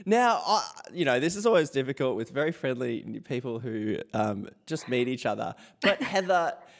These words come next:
Speaker 1: do you have any assumptions? You know, you might know a little bit about Alice, a little not. Do you have any, you know, judgments and assumptions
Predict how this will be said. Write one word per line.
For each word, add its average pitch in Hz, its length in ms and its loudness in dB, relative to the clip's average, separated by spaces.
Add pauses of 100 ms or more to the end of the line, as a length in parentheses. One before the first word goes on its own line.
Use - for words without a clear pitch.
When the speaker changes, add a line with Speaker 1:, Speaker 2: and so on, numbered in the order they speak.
(140)
Speaker 1:
do 254 120 -6
you 285 100 0
have 277 120 4
any 160 260 2
assumptions? 147 520 -2
You 190 120 -4
know, 190 140 4
you 175 220 -2
might 214 220 2
know 165 160 4
a 143 80 4
little 156 260 4
bit 156 140 0
about 151 240 4
Alice, 147 460 2
a 131 60 0
little 156 280 2
not. 123 380 0
Do 262 80 -6
you 277 40 4
have 247 120 0
any, 175 340 2
you 165 140 -4
know, 156 100 0
judgments 135 540 -4
and 127 80 -4
assumptions 120 640 -2